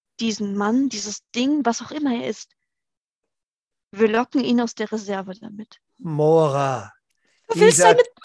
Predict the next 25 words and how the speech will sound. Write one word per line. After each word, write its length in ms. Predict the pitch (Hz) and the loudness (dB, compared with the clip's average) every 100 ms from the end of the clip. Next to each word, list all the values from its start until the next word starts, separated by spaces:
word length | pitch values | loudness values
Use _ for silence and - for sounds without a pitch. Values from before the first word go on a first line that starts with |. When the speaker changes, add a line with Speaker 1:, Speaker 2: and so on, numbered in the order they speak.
| 453 415 466 | 8 8 8
Speaker 3:
Dämon 300 | 339 339 285 | 6 4 4
aus 180 | 349 | 2
der 180 | - 453 | 4 4
Reserve 440 | 415 - 392 403 330 | 4 4 4 4 2
locken, 400 | 349 339 - 311 | 0 -2 -8 -10
indem 300 | 370 415 403 | -2 0 2
du 80 | |
ihn 80 | 392 | 0
einfach 400 | 339 392 - 349 | 0 -2 -4 -6
mit 100 | 330 | -4
einem 180 | 320 330 - _ _ - | -4 -4 -10 _ _ 0
Magier, 500 | 294 302 262 269 247 | 2 2 0 -2 -2
der 140 | 240 | -4
keine 280 | - 302 339 | -4 -4 -4
Ahnung 120 | 294 | -6
hat, 120 | 320 | -6
was 140 | 302 - | -8 -10
mit 100 | 269 | -10
ihm 100 | 277 | -4
los 340 | 262 285 269 | 0 0 0
ist, 400 | - 226 - - _ _ - - _ _ _ - | -6 -10 -14 -18 _ _ -20 -20 _ _ _ -12
auf 120 | - | -8
diesen 320 | - 254 247 | -4 -4 -2
Magier 300 | 226 247 233 | -4 -2 -4
loslässt. 520 | 240 233 185 190 - | -6 -6 -6 -6 -10